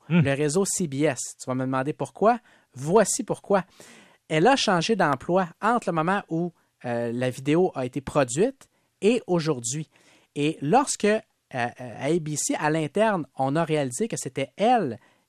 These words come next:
Speaker 2: qui était sans doute à l'origine de la fuite, de la publication de la vidéo, les cadres d'A B C ont contacté leurs homologues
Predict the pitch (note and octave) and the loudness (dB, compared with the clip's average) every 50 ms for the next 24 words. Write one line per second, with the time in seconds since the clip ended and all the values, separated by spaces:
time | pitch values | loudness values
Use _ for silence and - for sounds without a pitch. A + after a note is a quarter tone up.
0 | _ _ - D#3 C3 _ - E3+ F3+ F#3+ G3+ G3+ _ - - - F3 D3+ D3 C3+ | _ _ -4 -4 -4 _ 0 2 2 2 2 -2 _ -10 -4 -2 0 0 0 0
1 | B2+ E3+ G3 G3 - - - B2+ C3 D3 D#3 C#3 C#3 C3 A#2+ C#3+ E3+ F#3 F#3 E3 | 0 -2 -2 -2 -4 -8 -6 -4 0 0 0 0 -2 -6 -4 -2 -2 -2 -2 -4
2 | C3+ A2+ A#2+ A2+ A2+ A2 - - - - E3+ A3 D4 - C#3 A#2+ - - C#3 C3 | -4 -4 -4 -4 -4 -6 -8 -10 -4 0 0 0 0 0 -8 -10 -10 -10 -14 -14
3 | C#3 - D#3 C3 B2 - - F3 E3+ D#3 C3+ B2+ A#2+ - - B2+ C3 D3 G3+ C4+ | -8 -6 -6 -6 -6 -6 -6 -6 -4 -4 -4 -6 -6 -8 -6 -2 0 0 0 -2
4 | - _ _ _ _ _ _ _ _ _ _ - C3+ C#3 D3 D3 C#3+ - - A#3 | -4 _ _ _ _ _ _ _ _ _ _ -8 -4 -2 0 -2 -2 2 4 4
5 | C4+ D4 D4 A3+ D3+ A#2 A#2 B2 A#2+ B2+ C#3 C3 B2 B2 B2 - - - G#3+ A#3+ | 4 6 4 2 0 -2 -6 -10 -6 -4 -4 -4 -4 -6 -6 -6 -4 -4 -4 -6
6 | B3+ _ _ _ _ _ _ _ - C3 C#3 - - B3 C4+ C4 A#3 F3+ - _ | -6 _ _ _ _ _ _ _ -6 -6 -6 0 2 2 2 2 2 -2 -2 _
7 | - - B3 B3 A3 _ - D3 C#3 B2 B2+ C3+ E3+ F#3 F3 D#3 D3 E3 F3+ G3 | -6 -4 -4 -4 -4 _ -4 -2 -2 -2 0 0 0 2 2 2 2 2 0 0
8 | F#3 C3+ A#2 A#2 | -2 -4 -8 -14